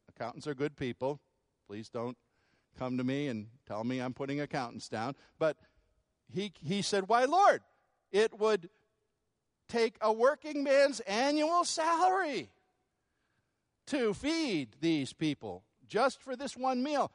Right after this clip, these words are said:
Here we are in the middle of nowhere. What do you, how, Lord, how, what, what, you, uh, uh,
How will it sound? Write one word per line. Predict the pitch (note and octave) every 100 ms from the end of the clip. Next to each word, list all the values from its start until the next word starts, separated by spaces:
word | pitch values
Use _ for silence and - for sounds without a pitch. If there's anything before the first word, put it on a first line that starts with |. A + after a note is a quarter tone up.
| _
Here | C4 D4+
we | D4+
are | C4+ C4
in | G#3+
the |
middle | G#3 G#3
of | G3+
nowhere. | A3 C#4 C#4 F#3 A2+ -
What | D#4+
do | F4+
you, | F#4 D#4+ -
how, | A#3+ B3+ C#4+ _ -
Lord, | F4+ G4 A#3
how, | A3 F#4 C4
what, | D4+ F4 - _ _
what, | E4 E4 -
you, | E4 - _ -
uh, | E4+ -
uh, | C#4+